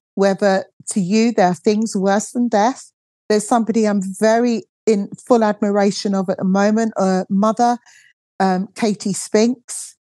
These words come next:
who is speaking out on Instagram about what happened to her when she accepted an induction, 'cause everyone's clutching their pearls thinking, <gasps> "Did one of them die?"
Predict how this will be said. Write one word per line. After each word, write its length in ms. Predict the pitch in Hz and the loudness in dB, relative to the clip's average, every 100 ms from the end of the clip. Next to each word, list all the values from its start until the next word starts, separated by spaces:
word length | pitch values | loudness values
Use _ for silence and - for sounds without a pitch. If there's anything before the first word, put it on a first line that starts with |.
| _ | _
who 160 | 220 202 | 4 4
is 120 | 196 | 2
speaking 580 | - 262 226 - 208 190 - | 2 4 4 2 0 0 2
out 240 | 208 226 - | 2 2 0
on 120 | 190 | -2
Instagram 840 | - 190 - - 190 190 185 185 180 - _ _ - | 2 -2 -2 -4 0 2 2 2 -2 -10 _ _ -2
about 600 | 196 - - 190 180 - _ _ - | -2 0 2 2 2 -4 _ _ -4
what 200 | 202 185 | -4 -4
happened 380 | 220 - 196 - | -12 -6 -6 -4
to 120 | 208 | -6
her 560 | - - 240 240 175 185 190 | -6 2 4 6 2 0 -4
when 200 | 180 175 | -4 -4
she 180 | - | -2
accepted 540 | 180 - - - - 180 | -2 -2 -6 -6 -4 -2
an 100 | 175 | 0
induction, 680 | 175 175 165 - 175 165 180 - - _ _ | 2 2 0 0 2 2 -2 -10 -20 _ _
'cause 280 | 233 196 - - | 4 4 0 0
everyone's 480 | 208 233 233 214 202 | 2 2 0 -2 -4
clutching 500 | - - - - 196 | -4 -4 -4 -4 0
their 180 | 196 185 | 0 -2
pearls 520 | 220 214 202 196 - | -2 0 -2 -4 -4
thinking, 580 | 202 185 180 196 180 185 | -4 -4 0 0 0 0
<gasps> 1000 | 320 403 403 349 - _ _ - _ _ - | -2 -2 -4 -6 -10 _ _ -20 _ _ -2
"Did 200 | 208 220 | 0 4
one 180 | 240 | 4
of 160 | 240 220 | 2 2
them 180 | 220 208 | 0 2
die?" 560 | 233 226 185 170 185 | 2 2 2 -2 -4